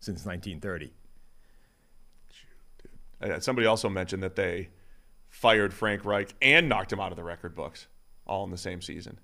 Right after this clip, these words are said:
Speaker 1: Yeah, that's true.
Speaker 2: He had the thirty-two point comeback
Speaker 1: Yeah, the
Speaker 2: against the Houston, Houston Oilers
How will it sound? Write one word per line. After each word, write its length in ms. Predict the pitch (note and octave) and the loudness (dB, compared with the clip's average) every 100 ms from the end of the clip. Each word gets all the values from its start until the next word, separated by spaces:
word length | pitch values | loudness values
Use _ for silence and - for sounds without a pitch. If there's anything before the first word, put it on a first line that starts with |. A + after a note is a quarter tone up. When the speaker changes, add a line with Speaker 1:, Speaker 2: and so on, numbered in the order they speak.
| - | -16
Speaker 1:
Yeah, 60 | D#3 F#3 | -14 -14
that's 140 | - | -14
true. 140 | - | -8
Speaker 2:
He 140 | - A2 | -2 4
had 180 | A2+ G#2 | 4 4
the 80 | |
thirty-two 580 | G2 - A#2 A2+ G#2 A#2+ | -2 2 2 2 -2 -6
point 340 | - A2+ G#2+ - - | -2 0 0 -4 -8
comeback 460 | A2 G2 F2+ E2+ - | -4 -2 -2 -4 2
Speaker 1:
Yeah, 240 | A2 A#2 F#2 - | 4 4 0 0
the 140 | G#2 | 2
Speaker 2:
against 360 | F#2+ G2+ G2 - | 2 0 -2 -6
the 80 | F#2 | -4
Houston, 400 | G#2 G#2+ - G2+ | -4 -6 -8 -4
Houston 340 | B2 A#2+ B2 | -4 -4 -2
Oilers 440 | G2 F2+ F#2+ G#2+ | -2 0 -2 -4